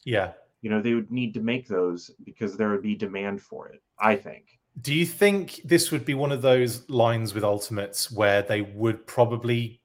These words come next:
Speaker 1: go vehicle route with it because they're so, like, prominent in the, uh,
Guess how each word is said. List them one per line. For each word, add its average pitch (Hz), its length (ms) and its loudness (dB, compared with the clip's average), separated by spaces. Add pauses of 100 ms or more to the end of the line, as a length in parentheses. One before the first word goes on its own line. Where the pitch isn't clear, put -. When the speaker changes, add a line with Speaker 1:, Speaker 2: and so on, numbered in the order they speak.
(380)
Speaker 1:
go 110 480 4 (140)
vehicle 117 520 0
route 123 380 0 (180)
with 120 220 0
it 139 220 -2
because 113 260 -2
they're 107 120 2
so, - 260 -2 (320)
like, 107 180 -2 (400)
prominent 120 600 -2
in 123 220 -4
the, 123 320 0
uh, 120 200 2